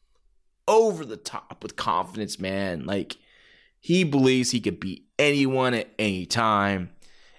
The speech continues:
and he has this veteran who's looking for redemption, not just redemption from, you know, being, after being released and, you know, now he's wanna show the world, show W W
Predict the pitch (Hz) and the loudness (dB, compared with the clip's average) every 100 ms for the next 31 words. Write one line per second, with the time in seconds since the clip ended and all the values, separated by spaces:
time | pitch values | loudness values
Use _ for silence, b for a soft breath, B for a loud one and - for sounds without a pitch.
0 | b - 123 127 120 117 120 120 110 - | b -4 2 2 2 0 0 -2 -4 -8
1 | 107 101 - - _ - 107 - 107 98 | -6 -4 -6 -8 _ -4 -4 -4 -4 -4
2 | 92 92 87 85 - b b b 131 143 | -6 -8 -10 -10 -14 b b b 0 0
3 | 135 123 113 95 101 - 123 123 120 - | -2 -4 -6 -6 -8 -2 2 2 0 -2
4 | 123 202 - - 104 90 - - b b | 0 -2 -4 -8 -8 -8 -10 -14 b b
5 | b b b _ 156 151 202 196 175 160 | b b b _ -8 0 0 0 -6 -4
6 | 143 123 107 107 101 76 - 101 76 - | 0 0 0 -4 -4 -6 -8 -8 -8 -6
7 | 120 - 85 87 73 123 180 170 143 - | -6 -6 -4 -4 -2 2 4 4 2 0
8 | - 95 87 - _ _ _ _ _ _ | -2 -6 -8 -12 _ _ _ _ _ _
9 | _ _ _ 107 69 55 - _ _ 120 | _ _ _ -2 -2 -6 -14 _ _ -2
10 | 117 127 131 113 92 - _ _ - 143 | 0 2 2 2 0 -6 _ _ -2 0
11 | 117 - 107 90 104 151 151 127 92 78 | 2 2 2 0 2 6 6 4 0 -12
12 | b b b - 107 95 - 101 107 120 | b b b -6 -4 -2 0 0 2 2